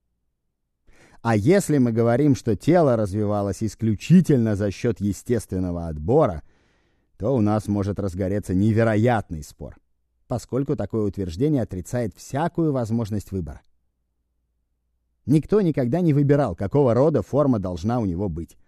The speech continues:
Выбор сделали за человека, бросив игральные кости. На самом деле эта теория является невероятной с точки зрения математика.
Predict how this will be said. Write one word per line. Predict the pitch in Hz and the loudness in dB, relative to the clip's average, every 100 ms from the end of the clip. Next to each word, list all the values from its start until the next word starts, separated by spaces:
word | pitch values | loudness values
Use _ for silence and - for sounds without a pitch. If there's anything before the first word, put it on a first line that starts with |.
| _ _ _ _ _ _ _ _ _ _ 76 | _ _ _ _ _ _ _ _ _ _ 0
Выбор | 127 196 202 170 | 6 6 6 2
сделали | 147 196 190 180 | 2 2 4 2
за | 104 117 131 | 2 0 0
человека, | 143 101 82 82 80 - | -4 -4 -6 -8 -10 -14
бросив | 73 101 139 95 | -10 -6 -4 -4
игральные | 98 98 104 92 85 | -4 -2 -2 -2 -4
кости. | 78 69 - - _ _ - - - _ _ _ _ _ _ _ _ _ _ _ _ _ _ _ _ _ - _ _ - | -12 -18 -20 -20 _ _ -20 -20 -20 _ _ _ _ _ _ _ _ _ _ _ _ _ _ _ _ _ -20 _ _ -6
На | 104 | -2
самом | 170 196 156 | 2 2 2
деле | 131 170 117 | 2 0 0
эта | 104 | -2
теория | - 156 143 107 | -2 0 0 0
является | 98 131 123 98 | 0 -2 -2 0
невероятной | 104 107 104 87 104 147 - 90 | 0 0 -2 -4 -2 -2 -4 -10
с | - | -8
точки | 127 - 98 | -8 -8 -10
зрения | 95 127 104 | -4 -2 -2
математика. | 92 - 92 120 - - | -6 -8 -10 -10 -12 -20